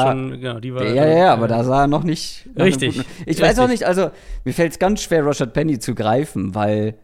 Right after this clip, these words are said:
Speaker 1: ich hatte ihn persönlich schon abgeschrieben und ich glaube,
Speaker 2: Mhm.
Speaker 1: viele andere auch. Dann zeigt er plötzlich so eine Leistung und du bist so, äh, ja, vertrauen wir jetzt darauf?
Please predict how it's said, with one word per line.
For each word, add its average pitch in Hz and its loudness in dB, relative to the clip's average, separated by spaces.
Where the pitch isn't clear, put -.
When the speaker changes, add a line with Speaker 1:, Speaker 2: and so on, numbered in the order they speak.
Speaker 1:
ich 156 0
hatte 156 0
ihn 143 -2
persönlich 123 0
schon - -8
abgeschrieben 120 -2
und 107 0
ich 107 -6
glaube, 113 -2
Speaker 2:
Mhm. 123 -2
Speaker 1:
viele 123 0
andere 101 0
auch. 113 0
Dann 120 2
zeigt 135 0
er 131 0
plötzlich - -4
so 117 -6
eine 127 4
Leistung 131 -2
und 123 -2
du - -2
bist 131 -4
so, 123 0
äh, 110 -4
ja, 107 -2
vertrauen 101 -6
wir 170 -2
jetzt 202 -6
darauf? 185 0